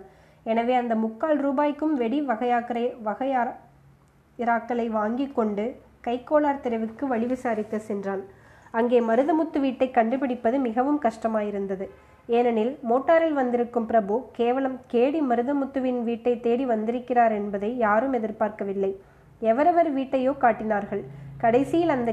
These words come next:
கேடி மருதமுத்துவின் வீட்டை அடைந்த போது வீட்டுக்குள்ளே கைலாசம் பார்த்த காட்சி வாசற்படியிலேயே அவனை திகைத்து வைக்கும்படி செய்தது. ஏழ்மை நிலையிலிருந்த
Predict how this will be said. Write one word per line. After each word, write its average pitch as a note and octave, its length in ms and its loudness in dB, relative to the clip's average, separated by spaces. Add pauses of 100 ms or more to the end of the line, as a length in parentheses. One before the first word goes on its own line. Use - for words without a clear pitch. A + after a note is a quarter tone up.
கேடி C4 340 4
மருதமுத்துவின் B3 720 0
வீட்டை A3+ 240 -2
அடைந்த A3 340 0
போது G#3 340 0 (180)
வீட்டுக்குள்ளே B3+ 640 -2 (100)
கைலாசம் C4+ 520 0
பார்த்த G#3+ 380 -2
காட்சி G#3+ 360 -2 (480)
வாசற்படியிலேயே B3 880 2
அவனை B3 260 0
திகைத்து B3 400 -2
வைக்கும்படி A#3 460 -2
செய்தது. G3+ 420 -4 (680)
ஏழ்மை F4 420 4
நிலையிலிருந்த C4 600 4